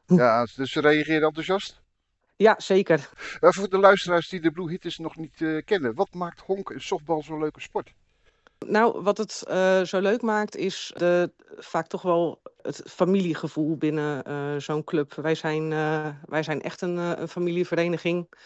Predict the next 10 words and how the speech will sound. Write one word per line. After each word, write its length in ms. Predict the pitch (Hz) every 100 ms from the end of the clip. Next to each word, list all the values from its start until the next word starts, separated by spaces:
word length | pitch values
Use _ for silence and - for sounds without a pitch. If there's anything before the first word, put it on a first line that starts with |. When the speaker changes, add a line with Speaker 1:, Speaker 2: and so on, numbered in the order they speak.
| - - - - -
Speaker 2:
Zo 140 | 151
om 160 | 135 165
en 60 |
nabij 280 | 165 160 160
de 120 | 156
tachtig 300 | - 170 175
leden 300 | 180 185 190
op 80 | 170
dit 140 | 170
moment. 800 | 175 175 165 170 165 175 - -